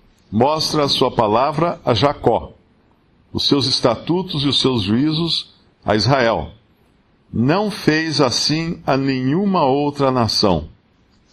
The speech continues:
Então Israel recebeu de Deus algo que nenhuma outra nação recebeu. Os juízos de Deus, os estatutos de Deus, as leis de Deus, as revelações de Deus, os oráculos,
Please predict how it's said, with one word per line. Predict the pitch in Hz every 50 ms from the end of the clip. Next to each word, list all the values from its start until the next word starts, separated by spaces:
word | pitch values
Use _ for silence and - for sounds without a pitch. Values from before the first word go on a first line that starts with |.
| _ _ _
Então | - 104 110
Israel | 117 110 98 117 107 98 107 113
recebeu | 113 110 113 107 - - 117 95 90 127 151 151 131
de | 107 98 92
Deus | 85 92 135 156 151 117 90 - - - - - _ - - - - _ _ _ _ -
algo | - 120 127 139 143 131 131
que | 127 - 135
nenhuma | 131 131 127 139 160 190 190 175
outra | 151 131 139 143 135 - 120
nação | 98 95 90 82 - - 90 85 80
recebeu. | 82 78 - - 82 69 73 71 65 - _ _ _ _ _ _ _ _ _ _ _ _ _ _ _ _ _ _ _ -
Os | - 98 95 90
juízos | 92 107 120 131 139 135 110 98 101 87
de | 90 95
Deus, | 85 92 123 135 131 120 107
os | 104 101
estatutos | 104 - - - 101 92 - - 127 135 131 - 104 95
de | 90 95
Deus, | 80 87 113 127 127 123 113 107
as | 101 90 -
leis | - 104 123 143 139 135 110
de | 95 92
Deus, | 87 80 107 117 123 120 117 - - - - - _ _ _ _ _ _ _ _ _ _ _ _ -
as | - - 90 87 -
revelações | 107 104 95 117 110 110 101 92 - - - 123 131 139 135 135 131 123 104
de | 92 92
Deus, | 85 95 104 117 117 117 101 95
os | 95 90
oráculos, | 92 87 90 107 123 127 127 - - 98 95 87 - - - -